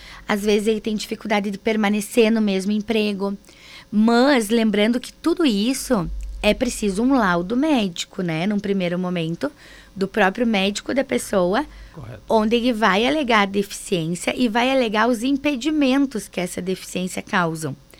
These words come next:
Speaker 1: Tanto que a gente vê que,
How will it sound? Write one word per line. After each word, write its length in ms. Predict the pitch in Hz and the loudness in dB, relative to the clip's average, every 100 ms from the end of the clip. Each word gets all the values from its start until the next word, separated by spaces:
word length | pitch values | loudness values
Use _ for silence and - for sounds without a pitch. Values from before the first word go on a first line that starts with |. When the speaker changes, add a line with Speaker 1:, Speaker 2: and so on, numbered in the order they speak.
| - - - - - - | -20 -20 -20 -20 -20 0
Speaker 1:
Tanto 360 | 247 240 262 302 | 4 4 2 -2
que 400 | - 220 247 208 - - _ - | 2 4 4 2 -6 -20 _ 0
a 120 | 220 | 0
gente 320 | 208 233 247 | 2 0 0
vê 180 | 208 202 | 0 0
que, 460 | 202 247 233 214 | 0 -2 0 -2